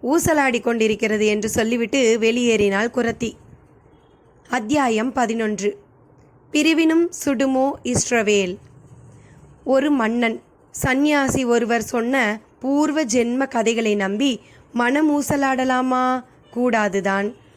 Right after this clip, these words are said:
ஒரு யூத ஜாதி கிளி மலைநாட்டு குரத்தி சொன்ன கதையை நம்பி மனம் கலங்கலாமா? கூடாதுதான். ஆனால் சேர நாட்டின் வரலாற்றில் ஒரு புதிய வம்சத்தை அலங்கரிக்க விரும்பாத விதி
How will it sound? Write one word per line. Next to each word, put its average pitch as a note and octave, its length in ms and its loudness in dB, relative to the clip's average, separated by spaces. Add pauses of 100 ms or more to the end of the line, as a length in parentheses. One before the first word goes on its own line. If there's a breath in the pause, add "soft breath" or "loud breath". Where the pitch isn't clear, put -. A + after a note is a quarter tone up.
(240 soft breath)
ஒரு C#4 280 2
யூத C#4 400 2
ஜாதி B3+ 420 0
கிளி A#3 320 -2 (440 soft breath)
மலைநாட்டு C#4 560 0
குரத்தி C4 360 -2
சொன்ன B3 320 -2
கதையை A#3 360 -2
நம்பி A#3 340 0 (400 loud breath)
மனம் A3+ 360 0
கலங்கலாமா? C#4 720 0 (460 loud breath)
கூடாதுதான். G3+ 800 -2 (300 loud breath)
ஆனால் A3 440 0 (280 loud breath)
சேர B3+ 400 0
நாட்டின் A3+ 440 -2
வரலாற்றில் A3+ 640 -2
ஒரு G#3+ 240 0
புதிய B3+ 380 -2
வம்சத்தை A3 580 -2
அலங்கரிக்க A3 560 -2
விரும்பாத G#3+ 540 0
விதி G3 280 -2